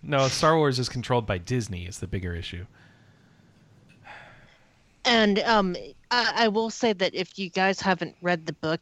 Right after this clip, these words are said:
Speaker 2: you're probably gonna enjoy the movie a lot more because it is
Speaker 1: <laughs>
Speaker 2: very, very, very different from
Speaker 1: Did
Speaker 2: the
Speaker 1: you
Speaker 2: book.
Speaker 1: read the book?
Speaker 2: Um, I listened to the audiobook.
Speaker 1: Did you like it?
Speaker 2: Yeah.
Speaker 1: Oh, okay.
Speaker 2: Yeah.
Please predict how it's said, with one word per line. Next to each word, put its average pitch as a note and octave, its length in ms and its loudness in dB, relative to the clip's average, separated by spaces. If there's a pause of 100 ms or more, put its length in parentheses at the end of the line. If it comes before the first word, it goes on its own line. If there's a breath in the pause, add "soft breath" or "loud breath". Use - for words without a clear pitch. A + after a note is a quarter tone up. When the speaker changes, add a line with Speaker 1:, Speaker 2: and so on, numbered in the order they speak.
Speaker 2:
you're D#3 100 -8
probably D#3+ 580 0
gonna D#3 280 -2
enjoy D3+ 440 -4
the D3+ 80 -8
movie D3+ 360 -2
a E2 100 0
lot D3 380 2
more D3+ 280 2
because D#3+ 360 2
it C#3+ 140 2
is - 200 0 (120)
Speaker 1:
<laughs> E4 120 -14
Speaker 2:
very, E3 600 4
very, D#3 880 0
very E3 460 2
different C#3+ 400 -8
from - 60 -20
Speaker 1:
Did D#3 140 2
Speaker 2:
the D#3+ 60 2
Speaker 1:
you A3 100 2
Speaker 2:
book. G3+ 160 0
Speaker 1:
read G3+ 200 0
the G3+ 80 0
book? D#3+ 360 0 (640)
Speaker 2:
Um, A3 280 4 (120)
I A#3+ 100 4
listened A3 300 2
to F#3 60 -6
the E3+ 140 0
audiobook. D3 580 -6 (220)
Speaker 1:
Did B2 180 -6
you A#2+ 120 0
like G#2+ 280 -2
it? - 160 -2 (680)
Speaker 2:
Yeah. A4 180 4 (300)
Speaker 1:
Oh, F#3 340 2 (480)
okay. C#3+ 320 -4
Speaker 2:
Yeah. A3+ 240 2